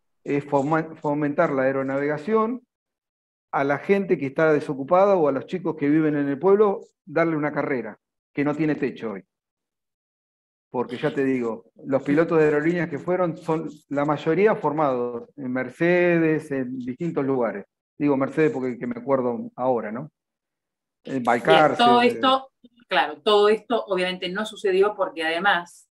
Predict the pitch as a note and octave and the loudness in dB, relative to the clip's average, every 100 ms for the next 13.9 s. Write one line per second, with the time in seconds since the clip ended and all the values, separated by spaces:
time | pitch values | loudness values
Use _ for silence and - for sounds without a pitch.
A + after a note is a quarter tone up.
0 | - D#3 D3 D3 D3+ E3 E3 D3+ D3+ D3 | -6 0 2 0 -2 -6 -4 -4 -6 -10
1 | D3+ F#3 F#3+ E3+ D3 D3+ - E3 A#3 B3 | -6 -4 -4 -4 -6 -8 -12 -2 0 0
2 | F3 C#3+ D3 - - G3+ F3 D#3+ E3+ F#3 | -4 -12 -12 -14 -6 2 2 2 -6 -8
3 | - F#3 - F3+ G#3+ _ _ - B3+ C4+ | -16 -16 -8 -8 -8 _ _ -8 0 6
4 | C#4+ A#3 F#3 - E3 D#3+ E3 D3+ D3 D3 | 6 6 0 -10 -8 -2 -2 -2 -4 -8
5 | - - - G#3 A3+ G3 B3 C#4+ C4+ G#3+ | -8 -10 -8 0 0 0 0 0 0 -4
6 | G#3 A#3 G#3+ A3+ A#3 A3+ A3 F#3 E3+ D3+ | -8 -4 -4 -2 -4 0 0 0 -4 -8
7 | _ _ _ _ _ E3+ E3 D#3 D#3 D3+ | _ _ _ _ _ -2 0 2 2 2
8 | E3+ E3+ C#4+ C4+ - D#3 E3 F3 E3 E3 | -2 -2 0 0 0 -4 -4 -4 -4 -4
9 | D4+ A3+ D#3+ E3 D3+ D3 - D#3 A3 G#3+ | -2 0 0 -4 -4 -6 -8 -4 0 0
10 | G3 F#3 G3+ G#3 G#3 - G3 F3+ F3+ G#3 | -2 -2 -2 0 -2 -2 -8 -8 -2 -2
11 | G#3+ - D3+ D3 D3 C#3+ F3+ F3+ E3 D#3 | -2 -6 -4 -2 -4 -6 -10 -10 -12 -14
12 | F#3 G3 E3 D#3 - C4 A3+ E3+ D3+ F#3+ | -10 -6 -6 -6 -4 0 0 -2 -6 -8
13 | F3+ D#3 F#3+ F#3+ D3+ E3 A3 F#3+ - | -6 -4 -2 0 0 4 4 2 -4